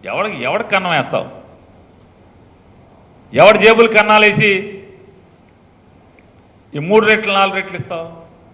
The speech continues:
అంటే మేం చేస్తేనేమో ఇదేదో తప్పు చేస్తున్నట్టు, మీరేమో ఇట్లా చేస్తారు. ఇవాళ ఈ యాభై ఐదు మాసాల్లో జగన్మోహన్ రెడ్డి గారు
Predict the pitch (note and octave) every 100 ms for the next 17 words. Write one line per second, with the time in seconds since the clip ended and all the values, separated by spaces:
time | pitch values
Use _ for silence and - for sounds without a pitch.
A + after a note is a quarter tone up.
0 | _ _ _ _ _ _ A3 F3+ G#3 G#3+
1 | A3+ A3+ A#3+ A#3+ B3 C#4+ - - - -
2 | _ _ _ _ _ _ _ - A#2+ G3+
3 | A#3 A3+ G#3 F#3 - - - D3+ E3 E3+
4 | D#3+ C#3+ A2+ F#2 - - - F#3+ A3+ A#3
5 | G#3+ D#3+ F#3 B2+ - - - - _ _
6 | _ _ _ _ _ _ _ _ _ -
7 | E3 F#3 E3 D3 - - - - _ _
8 | G3 G#3 F#3+ C#3 B2 - - - _ _
9 | _ D#3+ E3+ D#3+ D#3+ F3+ F#3+ F#3 F3 D#3+
10 | E3 F3+ D#3 G#2+ - - - - _ _
11 | - C3+ G3 A3 A3 G3 F#3+ F3+ F#3 F3